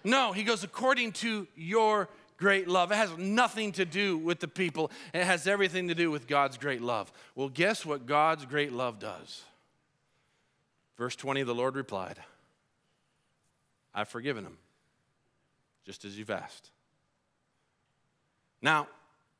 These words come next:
we gloss over that verse, but we need to sit back and go, "Wait, what? What in the world? You've forgiven them?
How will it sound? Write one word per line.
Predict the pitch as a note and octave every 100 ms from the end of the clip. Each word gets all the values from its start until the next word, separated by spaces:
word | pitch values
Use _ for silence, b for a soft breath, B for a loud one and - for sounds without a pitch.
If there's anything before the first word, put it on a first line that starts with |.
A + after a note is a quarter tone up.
| _
we | G#2+ A#2+ G#3+
gloss | E3 E3 D3+ -
over | C3 A2
that | G#2
verse, | F2+ G2+ - - _ -
but | A2
we | C3+ E3
need | A#2+
to | G2+
sit | - G#2+
back | A2+ G#2
and | F#2+
go, | F#2
"Wait, | G2 A#2 - - - -
what? | - E3+ - - - _ _ _ _ _ _ _ _ _ _ _ _ _ _
What | B2+ G3+
in | D3+
the | G2
world? | F#2+ E3 A2+
You've | G#2 G3
forgiven | - B2+ A2 A2+ E3+
them? | F#3 C#4